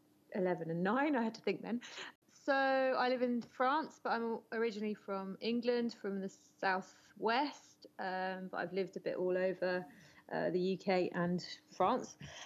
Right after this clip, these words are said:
So yeah, I have had the idea to do a podcast for about a year now. I started listening to podcasts, um,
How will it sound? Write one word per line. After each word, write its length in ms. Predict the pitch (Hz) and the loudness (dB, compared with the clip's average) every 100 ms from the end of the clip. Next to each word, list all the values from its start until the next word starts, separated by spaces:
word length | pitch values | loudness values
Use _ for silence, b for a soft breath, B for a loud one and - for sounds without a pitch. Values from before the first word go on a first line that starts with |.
| B - - | B -16 -16
So 220 | - 311 | 0 2
yeah, 300 | 311 330 285 - | 4 2 2 2
I 420 | 247 277 277 262 - - | 2 2 0 -4 -8 -4
have 200 | 320 285 | -4 -2
had 220 | 269 - | -4 -2
the 100 | 226 | -2
idea 400 | 214 214 208 208 | -2 -2 -2 -4
to 60 | 202 | -6
do 100 | - | -10
a 180 | 190 - | -10 -10
podcast 500 | 196 - 202 185 - | -14 -10 -6 -6 -8
for 60 | 190 | -8
about 400 | 180 185 185 - b b b b b - | -2 2 2 -2 b b b b b -6
a 80 | 190 | -4
year 380 | 190 220 240 226 | -2 0 2 2
now. 320 | 170 160 165 | 0 -2 0
I 100 | 185 | -2
started 340 | 208 196 165 | -2 -2 0
listening 360 | 214 226 233 208 | 0 0 0 -2
to 80 | - | -2
podcasts, 640 | - 208 - 208 202 - - | -2 -2 0 0 0 -4 -6
um, 500 | 196 196 185 190 185 | -2 0 0 -2 -6